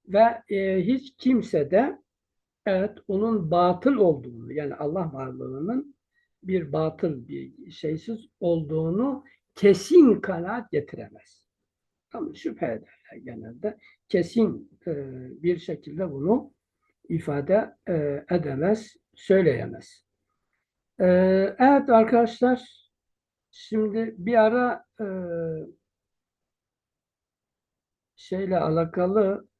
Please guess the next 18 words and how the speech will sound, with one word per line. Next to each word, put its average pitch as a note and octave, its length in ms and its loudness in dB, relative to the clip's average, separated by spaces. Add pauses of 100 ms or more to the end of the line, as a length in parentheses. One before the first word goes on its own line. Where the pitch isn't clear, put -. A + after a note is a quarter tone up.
e, F#3 40 -8 (480)
kimdi? F#3 600 -8 (400)
Bu, E3 300 -8 (220)
e, G3+ 60 -8 (800)
Erdal F#3 460 2
İnönü. E3+ 460 0 (840)
Erdal F#3+ 400 -2
İnönü'yle A3 840 0
bir G#3 180 0
röportaj G3+ 800 2
yapılmıştı. D3 800 -6
Röportajı E3 600 -4
okudum. D#3+ 600 -6 (1080)
E, F#3+ 60 -4 (580)
bu B3 420 -2
bir B3+ 240 2
konferansta, G#3 1080 4 (1080)
e, - 40 -8